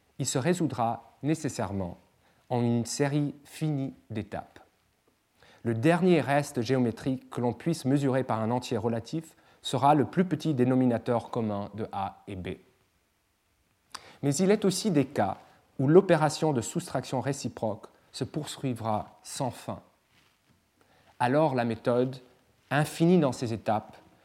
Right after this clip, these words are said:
sera dite algorithmique. À l'issue des soustractions successives,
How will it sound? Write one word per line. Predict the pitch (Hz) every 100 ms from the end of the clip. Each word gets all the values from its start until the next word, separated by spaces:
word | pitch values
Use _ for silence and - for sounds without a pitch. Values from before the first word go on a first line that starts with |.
| _ -
sera | - 127 117
dite | 135 143 - -
algorithmique. | 135 131 113 107 - 95 - - - _ _ _ _ _ _ _ _ _ _ _ _ _ _ _ _ 135
À |
l'issue | 131 151 180 - 180 160 - -
des | 120
soustractions | - 156 - 127 - 139 120
successives, | - - - 123 - 151 170 165